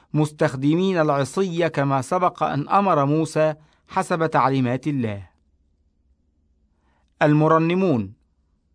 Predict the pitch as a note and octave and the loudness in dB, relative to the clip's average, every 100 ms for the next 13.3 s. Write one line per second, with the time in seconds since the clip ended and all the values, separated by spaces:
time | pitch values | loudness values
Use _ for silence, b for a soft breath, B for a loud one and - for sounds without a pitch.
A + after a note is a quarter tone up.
0 | _ _ _ _ _ _ _ _ _ _ | _ _ _ _ _ _ _ _ _ _
1 | _ _ _ _ _ _ _ _ _ - | _ _ _ _ _ _ _ _ _ -2
2 | C#3+ C#3+ F3 G3+ E3+ D3 C#3+ F3+ D#3+ D#3+ | 0 2 4 4 2 2 2 2 0 0
3 | F3 F3+ F3+ - C#3 C3+ D3 D3+ - F3 | 0 0 -2 0 0 2 2 0 -2 -4
4 | - D3+ C#3+ C3+ C3+ C#3 E3 F3+ F3+ E3+ | -2 0 2 2 0 -2 -4 -4 -4 -8
5 | _ _ _ _ - D#3 D#3 D3+ D3+ G3+ | _ _ _ _ -2 0 2 0 -2 -2
6 | G3 F#3+ D#3+ E3 D#3 D3 D3+ F#3 E3 E3+ | 0 0 0 -2 2 2 2 0 0 0
7 | D#3+ D3+ D3+ D#3+ D#3+ C#3+ G#2 G2+ _ _ | 0 2 2 2 0 0 0 -6 _ _
8 | _ _ _ _ _ C#3+ D3 D#3 C#3 F#3 | _ _ _ _ _ -2 2 2 2 2
9 | F#3 F#3 D3+ - E3+ F#3 F#3 D#3+ E3+ C3+ | 2 2 0 0 2 2 0 -2 -4 -4
10 | D3+ C3+ F3 F3 E3+ F3+ E3+ b b b | -2 0 0 0 -2 -4 -8 b b b
11 | D#3+ E3+ D#3 D3+ - F#3+ F3+ - D3+ C#3 | 0 2 2 2 2 2 2 0 -2 0
12 | E3+ F3 D3+ C#3+ C3+ C#3+ C#3+ G3+ F3 C3+ | 0 -2 -2 -2 -2 -6 -4 -4 -2 -2
13 | B2 A2+ | -2 -4